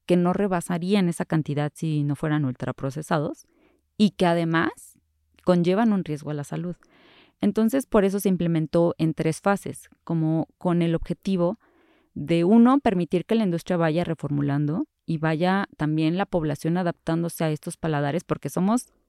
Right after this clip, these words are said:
totalmente adaptables en nuestro paladar. A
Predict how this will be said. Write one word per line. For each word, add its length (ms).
totalmente 480
adaptables 600
en 80
nuestro 240
paladar. 500
A 120